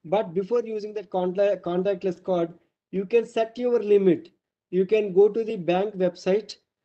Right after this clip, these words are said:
All right, you, uh, s-, uh, you might be having an online account, and you might be having the c-, credit card, debit card.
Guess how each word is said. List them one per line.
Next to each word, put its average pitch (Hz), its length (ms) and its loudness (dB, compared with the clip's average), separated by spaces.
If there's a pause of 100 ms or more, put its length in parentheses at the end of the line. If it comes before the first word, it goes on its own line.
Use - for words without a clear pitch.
(180)
All 180 100 0
right, 202 240 0
you, 180 320 2
uh, 170 200 -2
s-, 170 120 -6
uh, 180 200 -2
you 180 220 2
might 190 220 0
be 208 80 0
having 196 240 -2
an 196 80 -6
online 190 320 -4
account, 190 360 -10 (440)
and 185 320 0
you 185 140 4
might 185 220 0
be 196 60 0
having 190 220 0
the 196 160 -2
c-, 175 140 -4
credit 175 320 -2
card, 196 140 -2
debit 180 260 -2
card. 190 240 -4